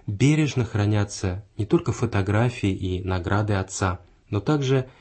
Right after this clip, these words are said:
несколько записей, на которых Яков Штенбрехер вспоминает о своём военном прошлом, о подвиге солдат во время Второй мировой войны и самопожертвовании гражданского населения,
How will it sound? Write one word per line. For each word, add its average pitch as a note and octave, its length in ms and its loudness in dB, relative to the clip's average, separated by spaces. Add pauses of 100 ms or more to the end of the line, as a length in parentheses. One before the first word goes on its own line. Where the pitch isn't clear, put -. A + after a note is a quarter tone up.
(240)
несколько A#2+ 500 2
записей, F#2+ 600 -2
на F2+ 80 -4
которых G2 500 -2 (160)
Яков G2 320 -2
Штенбрехер A2 720 -2
вспоминает A2 720 -2
о G2 80 -4
своём F#2 380 0
военном F2+ 460 -2
прошлом, F2+ 580 -6 (640)
о G2+ 100 0
подвиге C3+ 440 4
солдат G#2 640 0
во G2 200 0
время F#2 300 0
Второй G2+ 360 -2
мировой G2 360 0
войны G2 420 0
и F#2 360 -2
самопожертвовании G2 1200 -2
гражданского G2+ 800 -2
населения, G2+ 720 2